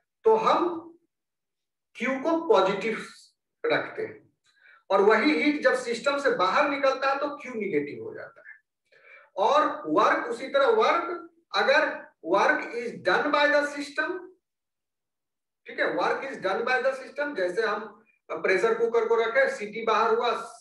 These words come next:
निकला तो वो work हुआ, work is done by the system, यानी उस system के द्वारा work किया गया, city का ऊपर जाना और भाप का बाहर निकलना, तो उस case में W will be negative, work done will be negative। If work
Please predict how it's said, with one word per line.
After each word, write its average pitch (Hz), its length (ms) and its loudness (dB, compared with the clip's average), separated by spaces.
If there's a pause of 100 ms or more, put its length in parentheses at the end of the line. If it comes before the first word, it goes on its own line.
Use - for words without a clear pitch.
(280)
निकला 240 320 -2
तो 220 100 0
वो 180 180 2
work 220 360 0
हुआ, 262 180 0
work 220 500 -2
is 220 140 -14
done 214 220 0
by 220 180 0
the 240 180 -6
system, 233 340 -8
यानी 196 200 -2
उस 196 160 -2
system 226 300 0
के 226 140 2
द्वारा 220 200 4
work 185 400 0
किया 247 180 0
गया, 254 220 -2
city 196 340 -12
का 208 100 0
ऊपर 202 360 -2
जाना 214 220 2
और 190 160 0
भाप 151 280 -4
का 202 80 0
बाहर 208 280 0
निकलना, 247 580 2 (320)
तो 277 60 4
उस 277 280 0
case 220 340 4
में 269 120 2
W 190 380 0
will 196 260 -2
be 175 180 -4
negative, 208 600 0
work 226 240 2
done 185 280 0
will 175 260 -2
be 233 140 -6
negative। 220 480 0 (200)
If 311 140 2 (180)
work 262 240 2